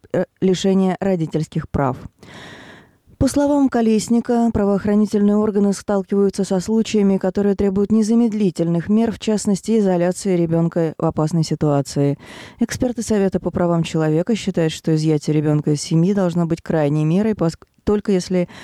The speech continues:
угроза исходит от родителя и неустранима.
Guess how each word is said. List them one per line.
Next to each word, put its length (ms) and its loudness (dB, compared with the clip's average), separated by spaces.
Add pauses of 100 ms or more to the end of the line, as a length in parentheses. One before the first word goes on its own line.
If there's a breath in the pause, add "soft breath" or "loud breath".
(180 loud breath)
угроза 420 2
исходит 720 -2
от 240 -2
родителя 720 -2
и 240 -2
неустранима. 1080 0